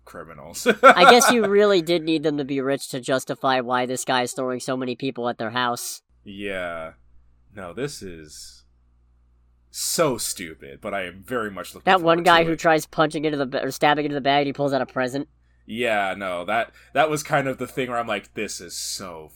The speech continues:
Speaker 1: fucking stupid, and I want to see this so badly." <laughs>
Speaker 2: Prancer.
Speaker 1: Yeah.
Speaker 2: Unprofessional is what this is.
Speaker 1: And he even laughs. Even gave him a little laugh, too. It's just like, "Oh my goodness."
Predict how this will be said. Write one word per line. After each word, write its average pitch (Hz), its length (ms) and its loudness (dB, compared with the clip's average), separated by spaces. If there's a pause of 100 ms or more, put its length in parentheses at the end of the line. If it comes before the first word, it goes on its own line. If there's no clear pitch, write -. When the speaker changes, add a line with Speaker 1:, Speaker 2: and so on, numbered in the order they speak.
(160)
Speaker 1:
fucking 76 400 -14
stupid, 73 580 -18
and 82 280 -14
I 82 140 -14
want 82 300 -18
to 85 80 -20
see 82 220 -18
this 73 240 -18
so 78 400 -10
badly." 73 640 -14
<laughs> - 1400 0
Speaker 2:
Prancer. 180 640 2 (680)
Speaker 1:
Yeah. 165 80 4
Speaker 2:
Unprofessional 147 720 -2
is 98 80 -12
what 110 140 -10
this 131 220 -6
is. 110 320 -10 (220)
Speaker 1:
And - 140 -10
he 381 420 2
even 226 320 -4
laughs. 98 680 -4 (280)
Even 196 180 -4
gave 208 180 2
him 170 100 -6
a 151 40 -4
little 131 280 -2
laugh, 92 360 -2
too. 85 320 -16
It's 92 100 -16
just 101 240 -14
like, 92 240 -10
"Oh 92 180 -12
my 80 220 -16
goodness." 76 640 -20